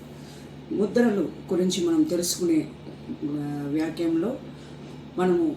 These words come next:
నిన్న ప్రాణవాయు ముద్ర తెలుసుకున్నాము, తర్వాత అపాన వాయు ముద్ర తెలుసుకున్నాము. ఈరోజు వ్యానన్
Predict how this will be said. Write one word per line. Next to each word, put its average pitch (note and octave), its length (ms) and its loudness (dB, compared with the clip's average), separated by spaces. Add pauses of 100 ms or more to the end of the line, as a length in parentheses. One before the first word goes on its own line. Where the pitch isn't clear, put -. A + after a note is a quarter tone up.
నిన్న F#3 240 6
ప్రాణవాయు E3 840 4 (140)
ముద్ర D#3 340 2 (360)
తెలుసుకున్నాము, E3 680 4 (720)
తర్వాత F3 360 2 (400)
అపాన G3+ 360 4
వాయు E3+ 260 6
ముద్ర D#3 260 6
తెలుసుకున్నాము. D#3 760 2 (440)
ఈరోజు A3+ 680 4 (400)
వ్యానన్ G3+ 680 4